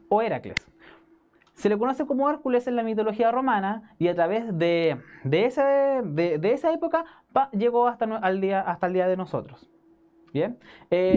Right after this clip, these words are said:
Hércules era un dios de la mitología griega. Era conocido por su gran fortaleza física. Era capaz de, como por ejemplo lo vimos en la diapositiva anterior, capaz de matar a un ser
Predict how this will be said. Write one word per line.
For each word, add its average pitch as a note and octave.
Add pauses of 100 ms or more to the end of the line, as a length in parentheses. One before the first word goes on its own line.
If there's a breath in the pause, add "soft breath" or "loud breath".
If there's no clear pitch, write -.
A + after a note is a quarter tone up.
Hércules C4+
era A3+
un A#3
dios A#3
de A3+
la A3
mitología F3
griega. G#3 (460 loud breath)
Era F#3
conocido G3
por D#3
su C3
gran D#3+
fortaleza A#3
física. B3
Era C3
capaz D3+ (240 loud breath)
de, B2
como A2+
por A#2+
ejemplo C#3+
lo D3
vimos E3+
en C#3+
la D3
diapositiva D3+
anterior, G3+ (220 loud breath)
capaz D#3
de D#3
matar C#3
a E3+
un D#3+
ser D3